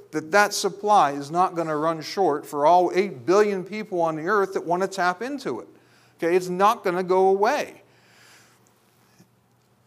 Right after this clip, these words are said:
Just like that barrel and just like that cruse. And he, he said, "It's not gonna fail." And he said, and, and, and, and it didn't. All that time,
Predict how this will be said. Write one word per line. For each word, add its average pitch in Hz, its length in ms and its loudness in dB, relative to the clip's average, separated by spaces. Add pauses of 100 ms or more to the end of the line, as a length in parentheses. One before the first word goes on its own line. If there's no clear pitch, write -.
(320)
Just 226 220 -2
like 226 220 0
that 214 260 0
barrel 202 260 2
and 196 100 -2
just 202 220 -2
like 196 240 0
that 180 240 -2
cruse. 302 340 -2
And 151 120 -10
he, 175 80 -4
he 175 220 -4
said, 165 340 -2 (560)
"It's - 180 -6
not 165 160 4
gonna 190 160 0
fail." 247 320 -2 (720)
And 143 100 -6
he 156 80 -2
said, 151 260 -2 (420)
and, 135 160 -8
and, 135 220 -6
and, 131 360 -6
and 160 220 0
it 175 120 2
didn't. 294 320 4 (960)
All 175 200 4
that 240 200 4
time, 277 360 0